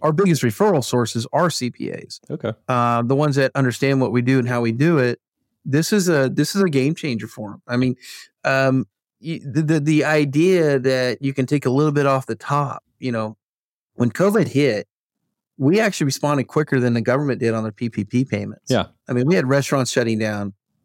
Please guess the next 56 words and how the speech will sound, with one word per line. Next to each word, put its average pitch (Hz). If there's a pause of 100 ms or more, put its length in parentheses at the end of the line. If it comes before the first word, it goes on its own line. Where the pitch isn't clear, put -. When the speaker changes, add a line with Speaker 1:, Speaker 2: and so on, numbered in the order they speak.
Speaker 1:
We 147
had 151
dental 135
practices 123
being 113
shut 110
down. 104 (320)
We 143
had 185
supply 147
chain 139
issues 123
that 120
were 120
immediately 131
filled. 98 (100)
Speaker 2:
Hmm. 98 (420)
Speaker 1:
Co-, 151
clients 156
that 147
were 123
held 170
to 160
contracts 110 (360)
that 127
were 131
bound 143
by 117
contracts, 107
and 123
they 127
were, 131
you 123
know, 113
how 120
are 143
they 135
gonna 127
fulfill 147
those 123
things? -
Speaker 2:
Yeah. 95 (180)
Speaker 1:
And 135
so 139
the 127
fact 151
that 147
they 131
had 127
this 139
bucket 143
of 123
money 135
to 110
turn 180
to, 107